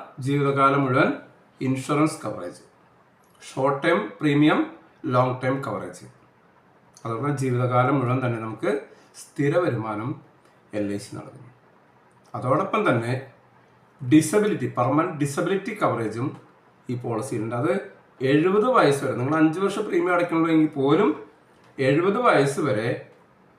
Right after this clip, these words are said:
പെർമനന്റ് ഡിസബിലിറ്റി കവറേജും ആക്സിഡന്റ് ഡെത്ത് കവറേജും നമുക്ക് എഴുപത് വയസ്സ് വരെ കിട്ടും. ഡെത്ത് ബെനിഫിറ്റ് മരണം വരെ കിട്ടും.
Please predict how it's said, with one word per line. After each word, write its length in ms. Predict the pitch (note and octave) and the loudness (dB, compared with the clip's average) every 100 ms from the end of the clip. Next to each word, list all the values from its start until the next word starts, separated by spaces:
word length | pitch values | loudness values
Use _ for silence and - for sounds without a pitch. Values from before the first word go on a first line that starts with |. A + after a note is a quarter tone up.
| - | 2
പെർമനന്റ് 460 | D3 D#3+ F#3 G#3 F#3 | 4 6 4 0 0
ഡിസബിലിറ്റി 500 | F3 F3+ F3+ G3 G3+ F#3 | 0 0 0 0 -2 -2
കവറേജും 460 | C3 A2+ G#2+ C3 - - _ _ _ _ _ _ _ _ C3 D3+ | 0 -2 -4 -4 -6 -12 _ _ _ _ _ _ _ _ 0 2
ആക്സിഡന്റ് 360 | - - G#3+ G#3+ | 2 -2 -2 -2
ഡെത്ത് 160 | F3 D3 | -2 0
കവറേജും 460 | C3 A2+ G2+ D3 - - _ _ | 0 -2 -4 -6 -6 -12 _ _
നമുക്ക് 300 | A#2+ A2+ D#3 - - - _ _ _ _ A#2+ | -6 -4 -4 -4 -6 -16 _ _ _ _ -4
എഴുപത് 280 | B2 C#3 E3 D3 | 0 0 0 -2
വയസ്സ് 220 | G#2 - | -2 -4
വരെ 100 | A#2 G#2 | -10 -12
കിട്ടും. 180 | - - _ _ _ _ _ _ B2 | -16 -20 _ _ _ _ _ _ -4
ഡെത്ത് 220 | C#3 C3+ F#3 | -4 -2 0
ബെനിഫിറ്റ് 340 | G#3 G#3 D4+ D4 | 2 2 2 4
മരണം 240 | G#3+ A3 G#3+ | 4 4 4
വരെ 100 | E3 | 4
കിട്ടും. 220 | B2 - | 2 -2